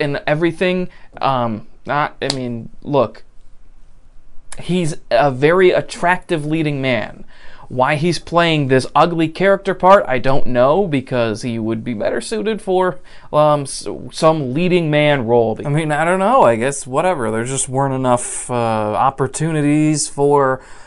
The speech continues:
uh, tall, attractive guys in musical theater. Oh, if only, if only they had more representation. I don't know, that's mean for me to say, but, you know,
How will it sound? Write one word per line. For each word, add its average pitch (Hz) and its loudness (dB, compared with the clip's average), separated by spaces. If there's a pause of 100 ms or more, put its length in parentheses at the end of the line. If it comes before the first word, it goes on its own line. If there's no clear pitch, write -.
(140)
uh, 135 2
tall, 180 8
attractive 175 -2
guys 165 2
in 151 -2
musical 147 -4
theater. 156 2
Oh, 131 2 (140)
if - -8
only, 160 2 (680)
if - -2
only 185 10
they 156 8
had 156 6
more 147 4
representation. 135 0 (580)
I 185 8
don't 202 8
know, 196 10
that's 180 6
mean 180 2
for 185 0
me 170 2
to 156 4
say, 151 2
but, 123 -4 (480)
you 170 -6
know, 110 -8